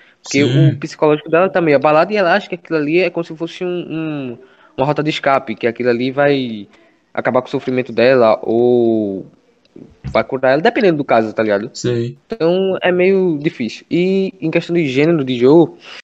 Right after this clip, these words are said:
Speaker 1: eu gosto, eu sou muito eclético em gênero de jogo, eu jogo de tudo, tá ligado?
Speaker 2: <laughs> Você é muito
Speaker 1: Só
Speaker 2: bem, como é?
Speaker 1: que, é,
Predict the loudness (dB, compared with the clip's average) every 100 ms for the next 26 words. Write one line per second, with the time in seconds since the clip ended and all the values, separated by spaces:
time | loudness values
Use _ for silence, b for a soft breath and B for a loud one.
0 | _ _ _ -2 2 4 4 2 0 -2
1 | -2 0 0 -2 -4 -10 -10 -14 -4 -4
2 | -2 0 0 0 -6 -6 -8 -8 -2 -2
3 | 0 0 2 2 0 0 -2 -2 -2 -2
4 | -4 -4 -6 -4 -2 0 -2 -2 -2 0
5 | 2 2 2 0 -2 -2 -4 0 2 4
6 | 4 2